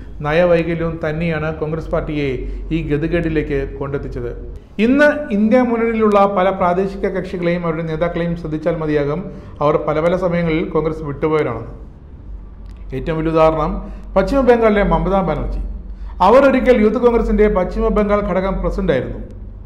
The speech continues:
അതിശക്ത. ഒരുപാട് സമരങ്ങൾക്ക് നേതൃത്വം നൽകി. അവിടെ അന്ന് സംസ്ഥാന കോൺഗ്രസ് പ്രസിഡന്റ് മമതാ ബാനർജിയും തമ്മിൽ ഗ്രൂപ്പിസം കടുത്തു. പി സി സി പ്രസിഡന്റായിരുന്ന സോമൻ മിത്രയെ പുറന്തള്ളി തന്നെ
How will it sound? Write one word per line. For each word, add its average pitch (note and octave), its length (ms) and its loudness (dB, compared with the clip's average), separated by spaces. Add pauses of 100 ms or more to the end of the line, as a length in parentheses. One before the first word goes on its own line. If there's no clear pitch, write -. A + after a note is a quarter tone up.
(120)
അതിശക്ത. F3+ 380 -4 (560)
ഒരുപാട് G3 300 4 (100)
സമരങ്ങൾക്ക് F#3 500 0
നേതൃത്വം E3+ 260 0
നൽകി. E3 220 -2 (200)
അവിടെ F3+ 280 -2
അന്ന് E3 200 -2 (420)
സംസ്ഥാന F3+ 380 -2 (340)
കോൺഗ്രസ് F3 380 -4
പ്രസിഡന്റ് E3 360 -2 (100)
മമതാ D#3 300 -2
ബാനർജിയും D#3+ 380 -4
തമ്മിൽ C#3 200 -4 (560)
ഗ്രൂപ്പിസം D#3 480 -2 (180)
കടുത്തു. C#3 300 -6 (680)
പി D#3 180 2
സി G#3 120 -4
സി G3 140 -2
പ്രസിഡന്റായിരുന്ന F3+ 540 2 (140)
സോമൻ E3+ 280 -2
മിത്രയെ F3 340 2 (120)
പുറന്തള്ളി D#3+ 400 0 (480)
തന്നെ F3+ 260 0